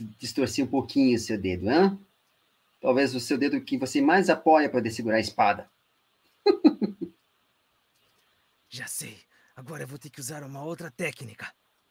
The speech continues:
Speaker 1: Ah, não, não.
Speaker 2: Concentração total! Hinokami Kagura! Embu!
Speaker 1: Você fez.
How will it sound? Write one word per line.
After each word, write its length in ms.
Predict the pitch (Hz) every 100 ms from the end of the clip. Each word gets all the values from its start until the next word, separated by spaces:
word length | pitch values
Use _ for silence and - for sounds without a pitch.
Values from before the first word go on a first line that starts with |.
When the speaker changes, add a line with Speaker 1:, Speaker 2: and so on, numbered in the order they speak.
| _ _ _ _ _ _ _ _ _ _ _ _ _ _
Speaker 1:
Ah, 440 | - 151 151 123 165
não, 80 | 151
não. 60 |
Speaker 2:
Concentração 760 | 135 127 113 151 156 - 254 247
total! 640 | 311 302 - 320 214 127 _ _ _ _ _ _ _ _ -
Hinokami 840 | 170 202 214 202 - 294 311 349
Kagura! 640 | - 427 359 392 392 269 - _ _ -
Embu! 640 | 440 453 403 427 370 233 _ _ _ _ _ _ _ _ 254 - _ _ _ _ _ _ _ _ _ _ _ _ _ _ _ _ _ _ _ _ _ _ _ _ _ _ _ _ _ _
Speaker 1:
Você 120 | _
fez. 540 | - - 110 - -